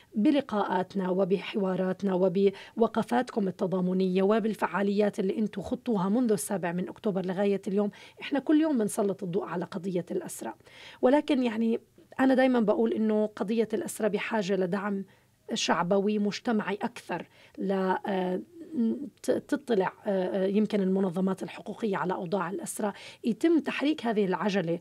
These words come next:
ال-، اللي واقفة ومتوقفة منذ السابع من أكتوبر. أهالي الأسرى بيعانوا، الأسرى داخل سجون الاحتلال بيعانوا، أبناء الأسرى بيعانوا.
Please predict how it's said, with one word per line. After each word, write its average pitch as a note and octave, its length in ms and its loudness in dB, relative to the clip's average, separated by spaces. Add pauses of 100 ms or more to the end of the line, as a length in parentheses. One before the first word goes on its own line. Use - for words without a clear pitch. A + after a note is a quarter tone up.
(360)
ال-، G3+ 300 2
اللي A3 160 4
واقفة C4 420 2
ومتوقفة A3 800 4
منذ F#3 200 -2
السابع F3+ 400 -4
من F3 180 -4
أكتوبر. F#3 460 -6 (360)
أهالي C4 280 0
الأسرى G3 600 -2
بيعانوا، F3 580 -4
الأسرى G#3 380 -4
داخل G3 280 -2
سجون F#3 340 -4
الاحتلال F#3 520 -6
بيعانوا، F3+ 420 -4
أبناء G#3 280 -4
الأسرى G3+ 400 -6
بيعانوا. F#3 400 -4